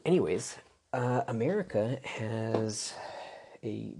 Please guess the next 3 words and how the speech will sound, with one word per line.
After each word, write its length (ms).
disproportionately 1300
large 760
percentage 880